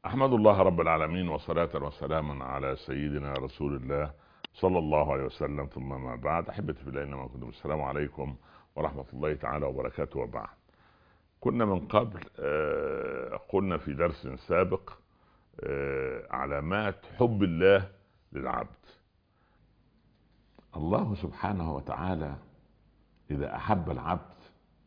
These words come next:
جعل هواه، هوى العبد يعني، في مرضاة الله ورسوله.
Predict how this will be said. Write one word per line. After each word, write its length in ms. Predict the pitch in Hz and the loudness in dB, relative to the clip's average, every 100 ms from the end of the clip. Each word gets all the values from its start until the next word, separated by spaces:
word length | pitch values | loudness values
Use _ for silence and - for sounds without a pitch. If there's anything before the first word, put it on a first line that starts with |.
| _ _ _ _ _ - 67 104 | _ _ _ _ _ -14 -2 0
جعل 340 | 92 92 80 | 2 2 2
هواه، 540 | 78 78 78 101 104 92 - - - _ _ - | 2 0 4 4 4 2 -4 -14 -20 _ _ 2
هوى 160 | 90 | 6
العبد 300 | 73 80 69 | 6 4 2
يعني، 240 | 73 73 - - - _ _ - | 0 0 -4 -14 -20 _ _ -4
في 120 | 87 | 0
مرضاة 420 | 87 80 78 90 90 | 2 2 4 4 4
الله 320 | 78 73 65 | 2 2 0
ورسوله. 480 | 62 64 - 52 | -6 -6 -10 -12